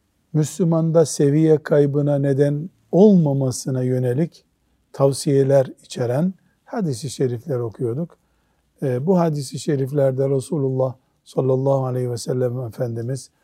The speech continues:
farklı pencerelerden bize dünya hayatının gerçek yüzünü gösteriyor. Çünkü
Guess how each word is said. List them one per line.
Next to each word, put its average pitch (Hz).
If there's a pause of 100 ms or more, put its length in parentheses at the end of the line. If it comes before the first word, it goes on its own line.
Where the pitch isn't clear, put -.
(140)
farklı 185
pencerelerden 131
bize 135 (640)
dünya 170
hayatının 165
gerçek 143
yüzünü 123 (480)
gösteriyor. 123 (640)
Çünkü 196